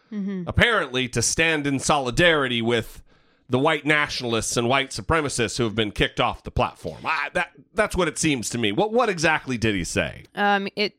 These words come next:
Speaker 1: says, "Closing my Patreon account. Dear Patreon supporters, as many of you know, the crowdfunding site Patreon has banned several prominent content creators from its platform. While the company insists that each was in violation of its terms of service,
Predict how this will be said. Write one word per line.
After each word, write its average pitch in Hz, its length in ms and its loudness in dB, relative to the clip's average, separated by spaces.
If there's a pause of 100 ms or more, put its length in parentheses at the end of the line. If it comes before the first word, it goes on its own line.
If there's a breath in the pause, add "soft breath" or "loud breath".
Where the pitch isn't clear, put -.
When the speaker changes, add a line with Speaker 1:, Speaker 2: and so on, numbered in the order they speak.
(100)
Speaker 1:
says, 208 160 -4
"Closing 277 440 2
my 262 120 0
Patreon 220 480 0
account. 175 480 -8
Dear 214 180 2
Patreon 220 480 0
supporters, 165 540 -4
as 190 160 -4
many 240 240 0
of 269 80 -4
you 294 100 0
know, 185 300 2
the 185 100 -2
crowdfunding 202 720 0
site 180 240 0
Patreon 185 520 0
has 180 180 -2
banned 170 360 -2
several 233 460 2
prominent 202 600 -2
content 294 500 -2
creators 160 400 -4
from 175 180 -6
its - 120 -8
platform. - 600 -4 (480 loud breath)
While 220 220 2
the 214 100 -4
company 277 480 0
insists 214 800 -2
that 202 260 0
each 285 440 0
was 202 260 0
in 208 160 -2
violation 214 640 0
of 185 160 0
its - 180 -4
terms 226 480 -2
of 180 140 -4
service, - 680 -4